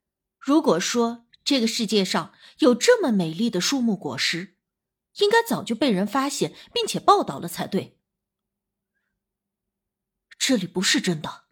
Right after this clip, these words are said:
无忌看着那钻石一样的果实，突然又说出了这句话。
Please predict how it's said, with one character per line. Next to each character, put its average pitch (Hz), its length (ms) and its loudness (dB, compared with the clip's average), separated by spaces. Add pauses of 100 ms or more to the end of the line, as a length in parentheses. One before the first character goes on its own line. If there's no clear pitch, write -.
(1000)
无 330 120 10
忌 370 160 4
看 339 200 4
着 269 80 0
那 285 120 2
钻 294 240 2
石 226 140 -4
一 226 80 -2
样 269 180 -2
的 190 80 -4
果 139 200 -6
实， 185 280 -4 (280)
突 - 200 4
然 330 200 4
又 381 120 2
说 381 240 2
出 - 160 -6
了 240 120 -2
这 180 160 -2
句 147 140 -8
话。 - 280 -8